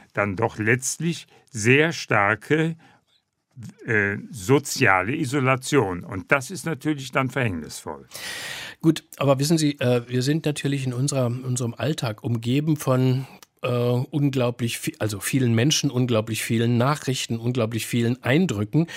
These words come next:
Speaker 2: Also wenn ich nach einem Arbeitstag nach Hause komme und mich allein mit einem Bier vor den Fernseher hänge und dann da schön einschlafe, dann fühle ich mich eigentlich nicht einsam, sondern sage, „Hey, prima Abend gewesen.“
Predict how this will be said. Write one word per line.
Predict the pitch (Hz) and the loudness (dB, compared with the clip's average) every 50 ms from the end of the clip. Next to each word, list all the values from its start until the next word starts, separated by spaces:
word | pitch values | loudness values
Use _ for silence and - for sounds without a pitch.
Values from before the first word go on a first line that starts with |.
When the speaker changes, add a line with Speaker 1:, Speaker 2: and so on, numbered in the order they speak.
| - - - - - - - | -8 -8 -8 -8 -8 -6 -6
Speaker 2:
Also | 110 117 120 120 | -4 -2 0 0
wenn | 123 147 - | 0 0 0
ich | 175 170 - | -4 -4 -2
nach | 185 151 | -2 -2
einem | 143 143 139 - | 0 0 0 0
Arbeitstag | 120 131 147 156 147 147 - - 143 135 135 - | 0 0 0 0 0 -2 -2 -2 -2 -2 0 0
nach | 131 123 120 | -2 0 0
Hause | 143 175 190 196 156 | 0 2 2 0 -2
komme | - - 135 131 131 135 123 | 2 2 4 4 4 0 0
und | 127 127 127 131 - - | 0 0 0 0 -2 -4
mich | 131 - 135 | -4 -4 -2
allein | 127 123 120 117 131 147 160 | 0 2 2 4 4 4 2
mit | 151 143 143 | 0 0 0
einem | 131 127 | -2 0
Bier | 131 139 156 147 | 2 0 0 2
vor | - 135 | 2 0
den | 127 123 | 0 0
Fernseher | - 120 123 151 196 185 170 131 123 | 0 0 0 0 0 0 0 0 0
hänge | 127 120 120 123 135 127 | 0 0 2 0 0 0
und | 131 127 123 131 | -2 -2 0 0
dann | 123 127 127 | 0 2 2
da | 127 123 | 0 0
schön | - - 131 120 | 2 0 0 0
einschlafe, | 110 117 135 170 - - 139 117 117 120 - 147 | 0 -2 -2 -2 -2 0 0 2 2 2 0 0
dann | 127 117 123 | 0 0 -2
fühle | - - 151 147 143 | 0 -2 0 0 0
ich | 135 - | -2 -4
mich | 147 143 - 127 | -6 -6 -4 -4
eigentlich | 135 147 139 131 | -2 -2 0 2
nicht | 135 180 - - - | 0 0 0 -2 -4
einsam, | 123 127 147 190 202 160 139 131 135 | -2 0 0 0 0 0 0 -2 0
sondern | - 135 127 127 127 131 | -2 0 0 0 0 2
sage, | 131 131 123 131 131 127 | 2 2 2 2 2 0
„Hey, | 123 135 135 | 0 0 0
prima | 131 - - 160 156 151 131 | -2 -4 -4 -2 0 0 0
Abend | 117 120 135 139 - 113 107 - | 0 -2 -2 -2 -4 -8 -8 -8
gewesen.“ | 107 107 107 110 113 117 120 120 120 | -8 -8 -6 -6 -6 -6 -8 -8 -10